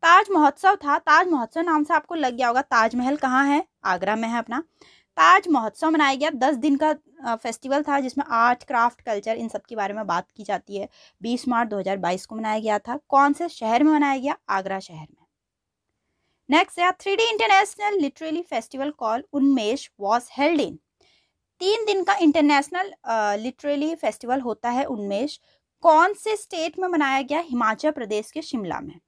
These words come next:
ठीक है। नेक्स्ट है अपना बैकहो फेस्टिवल होता है जिसको असम में मनाया जाता है,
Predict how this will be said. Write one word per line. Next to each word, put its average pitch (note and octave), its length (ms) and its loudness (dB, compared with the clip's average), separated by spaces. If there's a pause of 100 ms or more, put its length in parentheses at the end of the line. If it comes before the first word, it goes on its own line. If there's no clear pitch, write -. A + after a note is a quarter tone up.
(540)
ठीक - 180 -16
है। C#4+ 100 -6 (1400)
नेक्स्ट F4+ 380 4
है A4 120 2
अपना C#4+ 340 0 (320)
बैकहो C#4 400 2
फेस्टिवल D#4 560 2
होता D4+ 240 0
है E4 100 0
जिसको C4+ 360 -8
असम D4+ 500 2
में G#4 120 2
मनाया A3+ 400 2
जाता G#3 340 -4
है, G3+ 260 -6